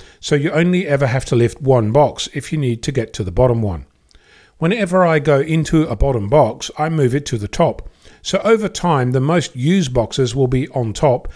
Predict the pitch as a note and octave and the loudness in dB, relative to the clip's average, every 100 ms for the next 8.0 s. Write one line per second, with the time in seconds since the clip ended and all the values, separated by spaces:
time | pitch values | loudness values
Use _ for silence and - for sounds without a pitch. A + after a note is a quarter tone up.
0 | - _ - D#3+ F#3 A3 D3+ C#3+ C3 B2+ | -16 _ -6 -2 0 0 0 0 -2 -2
1 | B2+ A#2+ - E3 D#3 A2+ A#2+ D3 C#3+ D3+ | -2 -4 -4 -4 -2 -2 -2 -2 0 -2
2 | G#3 B2 F#2+ F2+ C3 C#3 G#2+ E2 _ _ | -2 -6 -6 -2 0 0 -2 -6 _ _
3 | _ _ _ _ _ C3 C#3 E3+ D#3+ D3 | _ _ _ _ _ -2 0 0 2 2
4 | C3+ A#2+ G#2 C3+ - G#2+ F2 B2 B2+ B2+ | 2 0 2 0 0 -4 0 2 2 0
5 | A2 - A#2 D3+ - - - A#2 G#2 F2 | -2 -2 -2 0 -2 -10 -4 -2 -2 -4
6 | - C3+ C3+ C3+ C#3+ C#3 D#3 C#3+ B2+ A2+ | -2 0 2 0 2 2 2 0 0 0
7 | G#2+ G2+ G#2+ - D3 C3+ - C#3+ D3 | 0 -2 -2 -2 -4 -4 0 2 2